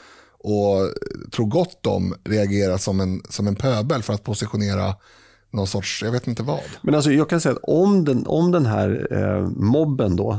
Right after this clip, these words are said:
Speaker 2: eh, om, om, om det skulle, om, om deras, liksom, höga, eh, tonläge skulle leda till att, eh,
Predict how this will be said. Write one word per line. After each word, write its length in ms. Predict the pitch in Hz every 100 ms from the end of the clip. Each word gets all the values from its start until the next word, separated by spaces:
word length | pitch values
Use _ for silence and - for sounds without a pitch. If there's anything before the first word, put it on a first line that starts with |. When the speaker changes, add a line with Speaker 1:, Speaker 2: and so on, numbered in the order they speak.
| 107 101
Speaker 2:
eh, 460 | 95 95 92 92 101 - _
om, 240 | 117 117 - - -
om, 360 | - - - 120
om 140 | 123
det 140 | 131 156
skulle, 540 | - 135 127 117 113 - -
om, 360 | - - 123 -
om 120 | 127
deras, 540 | 143 139 139 - -
liksom, 460 | 131 - 98 110 98 - _ - - - - - - _ _ _
höga, 680 | - 127 101 95 98 95 92 - -
eh, 380 | 87 95 92 90
tonläge 600 | 90 120 92 90 92 98
skulle 260 | 95 110 107
leda 380 | 117 110 113 147
till 380 | - 98 98 -
att, 540 | 90 92 - _ - -
eh, 420 | - 92 90 92